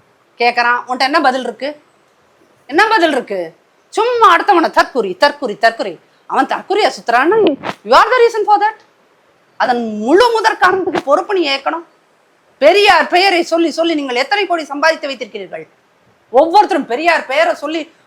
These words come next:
உச்சரிக்கிற ஒவ்வொருத்தரும் கோடீஸ்வரரா இல்லையா இன்னைக்கு? பெரியார் பெயரை உச்சரித்து மேடைகளில் பேசுகின்ற உங்களுடைய ஒவ்வொருடைய சொத்து கணக்கை நீங்க வெளியிடுவதற்கு தயாராகி இருக்கிறீர்களா? இருக்க மாட்டீங்க. அப்ப பெரியாருங்கிற பேரு,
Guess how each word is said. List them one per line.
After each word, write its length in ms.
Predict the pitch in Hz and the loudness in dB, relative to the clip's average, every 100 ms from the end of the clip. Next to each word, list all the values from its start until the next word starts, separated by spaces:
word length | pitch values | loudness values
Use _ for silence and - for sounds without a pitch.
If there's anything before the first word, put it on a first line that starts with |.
| _ | _
உச்சரிக்கிற 420 | 262 - 392 311 269 | -8 2 2 4 4
ஒவ்வொருத்தரும் 560 | 247 311 415 - 403 | 4 4 2 2 2
கோடீஸ்வரரா 440 | 349 392 381 311 381 | 4 4 2 2 2
இல்லையா 220 | 294 254 | 2 0
இன்னைக்கு? 400 | 214 202 190 175 _ _ _ _ _ _ _ _ _ _ _ _ - | 0 -6 -8 -12 _ _ _ _ _ _ _ _ _ _ _ _ 0
பெரியார் 420 | 311 392 349 302 | 4 6 4 4
பெயரை 300 | 302 381 320 | 2 2 0
உச்சரித்து 500 | 302 330 359 302 277 | -2 0 -2 0 -6
மேடைகளில் 500 | 285 349 285 277 254 | -2 0 0 -4 -4
பேசுகின்ற 640 | 349 381 302 285 262 247 - _ | -4 -4 -6 -2 0 0 -6 _
உங்களுடைய 460 | 277 311 294 269 262 | -2 2 4 4 2
ஒவ்வொருடைய 420 | 339 381 196 269 | 4 4 4 2
சொத்து 280 | 262 - 466 | 2 2 2
கணக்கை 280 | 320 339 | 2 0
நீங்க 180 | 277 262 247 | -2 -2 -2
வெளியிடுவதற்கு 500 | 370 320 269 254 226 | 0 0 -2 -4 -2
தயாராகி 440 | 240 294 320 226 | 0 4 2 0
இருக்கிறீர்களா? 680 | 196 180 180 180 233 339 202 - _ _ _ _ _ _ - | -8 -10 -12 -4 2 2 2 -6 _ _ _ _ _ _ -8
இருக்க 200 | 269 - | 0 4
மாட்டீங்க. 380 | 262 214 185 - _ _ _ _ _ _ _ | 2 0 -8 -10 _ _ _ _ _ _ _
அப்ப 180 | - 226 | -2 0
பெரியாருங்கிற 640 | 240 247 302 370 349 320 226 | 2 4 6 4 4 0 -2
பேரு, 400 | 233 254 220 | 2 0 0